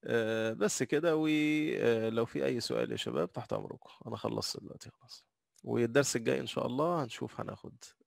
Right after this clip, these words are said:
آه، إيه في البلوبرنت، أو نشوف هنكمل، آه، إزاي نطلع فيديوز وإزاي نطلع صور، آه، وما إلى ذلك.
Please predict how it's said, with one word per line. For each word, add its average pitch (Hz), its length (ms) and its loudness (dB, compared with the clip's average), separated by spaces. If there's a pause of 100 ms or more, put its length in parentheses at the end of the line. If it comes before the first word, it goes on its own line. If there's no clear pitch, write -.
آه، - 540 -6
إيه 120 320 4
في 107 420 -4 (120)
البلوبرنت، - 840 -6
أو 104 160 -2
نشوف 104 340 -8
هنكمل، 107 480 -2 (580)
آه، 113 440 -6
إزاي 110 260 2
نطلع 101 440 2
فيديوز 104 500 2
وإزاي 98 260 -2
نطلع 95 400 0
صور، 110 500 4 (1120)
آه، 113 320 -4
وما 110 240 -2
إلى 76 180 -4
ذلك. - 260 -16